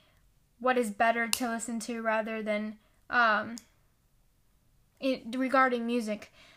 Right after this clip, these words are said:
like, when I tell you my, where I stand, do you guys feel like I'm giving you a bunch of rules that you feel like you have to follow? Because that is not what I'm trying to do.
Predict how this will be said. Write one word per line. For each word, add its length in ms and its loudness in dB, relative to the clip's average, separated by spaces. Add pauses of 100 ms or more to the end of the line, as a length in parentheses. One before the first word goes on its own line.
(140)
like, 180 -6
when 160 0
I 100 2
tell 200 2
you 160 0
my, 400 -4
where 200 2
I 180 2
stand, 500 0 (240)
do 80 -4
you 40 0
guys 220 2
feel 160 -4
like 160 -2
I'm 140 -4
giving 260 0
you 160 -6
a 40 -6
bunch 260 -2
of 160 -4
rules 300 -2
that 160 -6
you 220 -10
feel 260 -6
like 200 -4
you 140 0
have 300 4
to 80 -4
follow? 440 0 (300)
Because 260 -6
that 180 -2
is 160 -8
not 220 -2
what 100 -4
I'm 120 -4
trying 340 -8
to 100 -10
do. 220 -6